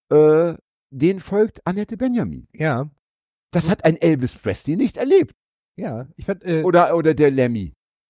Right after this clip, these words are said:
Speaker 2: Nee.
Speaker 1: So, der ist auch
Speaker 2: Nein,
Speaker 1: nicht im
Speaker 2: doch.
Speaker 1: Semtex aufgetreten. Der Lemmy.
Speaker 2: Ja, <laughs> der
Speaker 1: Ja.
Speaker 2: Hätte er mal. Ja,
Speaker 1: Ja,
Speaker 2: ich
Speaker 1: hätte er
Speaker 2: fand, ich,
Speaker 1: mal,
Speaker 2: ich
Speaker 1: hätte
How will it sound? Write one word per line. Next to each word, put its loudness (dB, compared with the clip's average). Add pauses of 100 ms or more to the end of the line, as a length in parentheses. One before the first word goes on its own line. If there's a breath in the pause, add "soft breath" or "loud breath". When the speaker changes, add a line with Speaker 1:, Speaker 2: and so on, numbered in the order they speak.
(520)
Speaker 2:
Nee. -6 (500)
Speaker 1:
So, -2 (120)
der -2
ist 0
auch 2
Speaker 2:
Nein, 2
Speaker 1:
nicht -2
im -4
Speaker 2:
doch. -2
Speaker 1:
Semtex 2
aufgetreten. -6 (400)
Der 0
Lemmy. 0
Speaker 2:
Ja, -18 (300)
<laughs> -4
der -6
Speaker 1:
Ja. -2 (760)
Speaker 2:
Hätte 0
er 4
mal. -2 (260)
Ja, 2
Speaker 1:
Ja, 6
Speaker 2:
ich 6
Speaker 1:
hätte 4
er 2
Speaker 2:
fand, -6
ich, -
Speaker 1:
mal, 4
Speaker 2:
ich -4
Speaker 1:
hätte 4